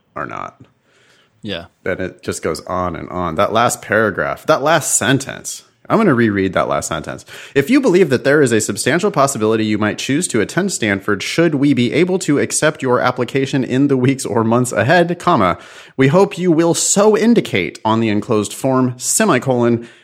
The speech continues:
Speaker 1: and if you believe that there is little likelihood that you will choose to attend, comma,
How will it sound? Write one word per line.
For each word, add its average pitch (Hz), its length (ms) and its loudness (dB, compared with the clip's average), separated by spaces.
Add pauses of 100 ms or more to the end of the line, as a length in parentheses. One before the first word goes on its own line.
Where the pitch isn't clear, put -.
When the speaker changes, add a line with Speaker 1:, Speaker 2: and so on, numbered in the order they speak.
(120)
Speaker 1:
and 196 280 4
if 151 180 -4
you 151 80 2
believe 147 440 2
that 113 160 2
there 113 180 4
is 107 220 -2
little 170 240 2
likelihood 98 680 0
that 98 160 2
you 104 140 -4
will 98 180 0
choose 233 380 0
to 104 180 2
attend, 98 460 0
comma, 95 400 0